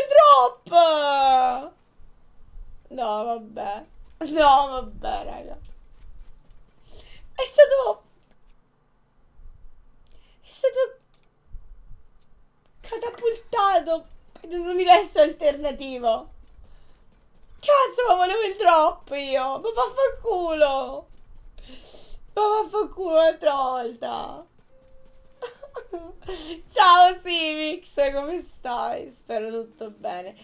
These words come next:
Senti, se non è lì, io non so più dove cercare. E qui non è.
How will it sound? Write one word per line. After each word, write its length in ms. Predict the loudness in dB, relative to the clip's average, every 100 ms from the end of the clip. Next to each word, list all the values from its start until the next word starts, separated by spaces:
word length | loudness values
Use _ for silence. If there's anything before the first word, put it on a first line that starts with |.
| _
Senti, 400 | -4 -4 -4 -8
se 160 | -6
non 180 | -6 -6
è 120 | -6
lì, 640 | -8 -10 -8 -6 -6 -8 -10
io 120 | -10
non 200 | -10 -12
so 100 | -16
più 140 | -14
dove 180 | -12 -10
cercare. 800 | -12 -14 -14 -14 -12 -12 -12 -14 -20 _ _ -20 -20 -20 -20 -20 -20 -20 -20 -20 -20 -20 -18 -20 -20 -20 -18 -16 -16 -18 -18 -20 -20 -20 -20 -20 -20 -20 -20 -20 _
E 140 | -20 -18
qui 180 | -14 -10
non 140 | -10
è. 180 | -12